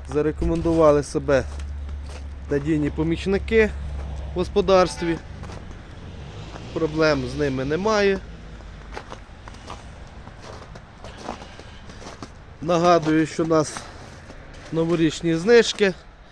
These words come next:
Ціна трактора тридцять один п'ятсот доларів. Запрошуємо вас на, до нас на тест-да-, тест-драйв.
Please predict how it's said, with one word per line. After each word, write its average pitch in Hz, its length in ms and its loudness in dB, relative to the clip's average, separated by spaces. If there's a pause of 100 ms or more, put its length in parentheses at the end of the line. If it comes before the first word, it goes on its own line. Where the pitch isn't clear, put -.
(320)
Ціна 165 320 2
трактора 147 640 2
тридцять 156 540 0
один 139 320 0 (100)
п'ятсот 123 400 0 (1300)
доларів. 196 480 4 (2500)
Запрошуємо 156 720 4
вас 147 260 4
на, 139 180 2 (880)
до 160 100 4
нас 160 300 4
на 147 220 2 (200)
тест-да-, 156 460 6 (200)
тест-драйв. 190 680 8